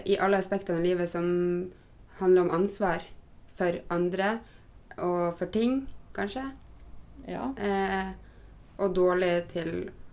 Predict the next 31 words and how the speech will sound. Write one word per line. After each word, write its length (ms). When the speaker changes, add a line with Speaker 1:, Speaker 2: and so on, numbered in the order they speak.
Speaker 1:
å 280
være 200
voksen 580
overfor 440
oss 120
selv. 300
Speaker 2:
Det 180
tror 200
jeg. 200
Det 80
er 80
litt 100
sånn, 180
jeg 100
tror 180
det 80
er 80
lettere 420
å 80
på 80
en 60
måte, 220
det 80
er 40
lettere 380
å 60
la 140
de 200
tingene 320
gå, 140
fordi 220